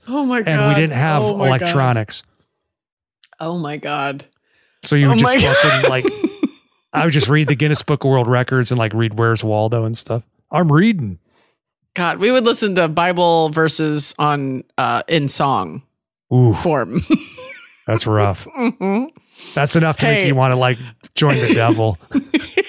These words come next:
Speaker 1: Hey, I, I really, I loved music. And so it, it was fine. I had fun. Um, but
Speaker 2: Do your
Speaker 1: looking
Speaker 2: parents
Speaker 1: back
Speaker 2: like Creed?
Speaker 1: No. <laughs> No.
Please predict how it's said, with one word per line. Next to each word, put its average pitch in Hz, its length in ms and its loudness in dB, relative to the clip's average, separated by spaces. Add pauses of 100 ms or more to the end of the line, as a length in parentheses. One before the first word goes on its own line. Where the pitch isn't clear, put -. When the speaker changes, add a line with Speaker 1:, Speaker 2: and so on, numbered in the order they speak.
(460)
Speaker 1:
Hey, 220 360 0 (100)
I, 254 120 0
I 277 40 2
really, 285 500 2
I 214 140 0
loved 214 300 0
music. 202 560 -2 (380)
And 180 180 -2
so 170 460 0
it, 202 280 -2
it 196 160 0
was 180 220 -4
fine. 135 520 -6
I 165 120 0
had 175 240 -4
fun. - 320 -12 (840)
Um, 151 480 -6 (440)
but 180 280 0 (140)
Speaker 2:
Do 175 100 2
your 196 120 6
Speaker 1:
looking - 180 2
Speaker 2:
parents 220 220 2
Speaker 1:
back 196 40 2 (220)
Speaker 2:
like - 160 -16
Creed? 160 540 0 (960)
Speaker 1:
No. 151 120 -10
<laughs> - 280 -4 (560)
No. 135 260 -4